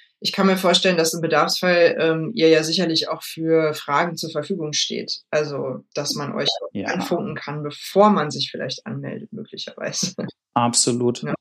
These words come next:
Speaker 2: absolut. Und zusätzlich, ähm, ich glaub, irgendwo wurde es ja auch schon mal angekündigt, wir haben ja jeden letzten Mittwoch
Speaker 1: Mhm.
Speaker 2: im Monat, ich komme da mal durcheinander mit dem Stammtisch, aber der Mittwoch ist, äh, auch online eine Sprechstunde Frag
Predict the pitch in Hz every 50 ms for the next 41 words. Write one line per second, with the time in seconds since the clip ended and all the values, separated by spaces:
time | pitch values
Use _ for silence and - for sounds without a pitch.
0 | _ _ _ - 127 117 - - 127 117 - - - - - 143 - - 175 165
1 | 175 170 165 - - 170 165 160 - - 151 156 143 143 139 143 131 - - 147
2 | 135 - 147 147 139 143 135 139 139 131 131 - - 139 135 - - 135 - 131
3 | - 143 135 127 120 131 151 143 131 - - 147 143 139 135 135 135 - - 127
4 | 123 135 143 135 123 120 123 139 131 135 135 131 127 _ - _ _ _ - 123
5 | 139 139 139 - - - - - 127 123 123 120 113 - _ _ _ - 127 131
6 | 151 208 214 - - - 127 120 107 - - - 180 175 170 180 190 214 226 -
7 | _ _ - - 127 120 120 120 120 131 139 143 131 117 - - 139 135 127 120
8 | 117 120 117 120 117 - 127 127 127 117 110 110 110 - 117 110 - - - 139
9 | 156 - 123 123 - - - 123 117 120 120 117 117 139 208 220 - - 143 127
10 | 165 - - 151 147 147 - - - - 147 139 135 131 - - - - - -
11 | 131 160 175 160 156 151 143 135 131 - - - 151 156 - - - 151 147 143
12 | 131 - - - - 123 123 135 156 170 170